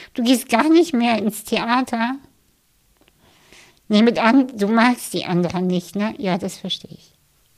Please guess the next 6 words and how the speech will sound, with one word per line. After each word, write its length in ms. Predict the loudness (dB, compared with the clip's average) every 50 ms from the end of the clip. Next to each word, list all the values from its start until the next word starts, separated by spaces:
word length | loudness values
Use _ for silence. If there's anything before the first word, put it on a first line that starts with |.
| _ _ _ _ _ _ -20 -20 -20 -20 -20 -20 -20 -20 _ _ _ _ _ _ _ _ _ _ _ _ _ _ _ _ _ _ _ _ _ _ _ _ _ _ _ _ _ _ -6
Ja, 200 | -6 -6 -6 -2
meistens 580 | 0 2 4 4 2 0 0 0 0 0 0 0
warten 420 | 2 2 2 2 2 0 0 0
wir 160 | 2 2 2
ja 200 | 2 2 0 0
immer, 380 | -2 -2 -2 -2 0 -2 -4 -6